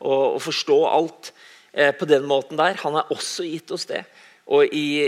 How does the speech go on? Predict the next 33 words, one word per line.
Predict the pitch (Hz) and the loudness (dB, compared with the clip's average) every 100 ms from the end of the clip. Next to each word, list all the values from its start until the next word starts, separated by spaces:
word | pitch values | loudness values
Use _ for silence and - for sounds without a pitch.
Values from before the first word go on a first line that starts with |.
| 139 | 0
i | |
Bibelen | 143 131 113 147 | -4 -4 -6 -8
vil | 143 135 | -8 -8
du | |
finne | - 135 113 | -10 -10 -10
fantastisk | - - - - - - 143 | -12 -14 -12 -10 -8 -8 -6
mye | 139 | -6
bra | 127 120 120 | 0 0 -2
hvis | 131 - | -6 -2
du | 135 | 0
er, | 123 123 - - _ | 0 -4 -10 -20 _
er | 131 - | -6 -4
opptatt | 131 - 120 - | -4 -4 -6 -2
av | 127 120 - - | -4 -4 -12 -14
filosofi | - 131 - 127 123 117 120 | -6 -4 -4 -8 -10 -4 0
og | 127 123 | 0 0
visdom | 120 - 117 110 117 | -6 -6 -6 -6 -6
og, | 117 - - _ | -10 -16 -20 _
og, | - 120 - | -6 -6 -6
og, | 95 120 - - | -12 -12 -16 -12
og | 127 120 | -8 -6
den | 120 117 120 _ - - | -8 -10 -18 _ -20 -12
biten | 131 120 131 | -10 -10 -6
der. | 139 - - - - _ - | -4 -4 -12 -20 -20 _ -14
Men | 156 | -10
først | - 170 - | -8 -8 -6
og | 160 | -6
fremst | 180 170 - | -6 -6 -8
har | 160 127 | -12 -14
Gud | 123 147 - _ _ | -14 -14 -16 _ _
gitt | 120 113 - - | -18 -18 -14 -14
oss | - - 131 | -12 -12 -10
en | 123 | -12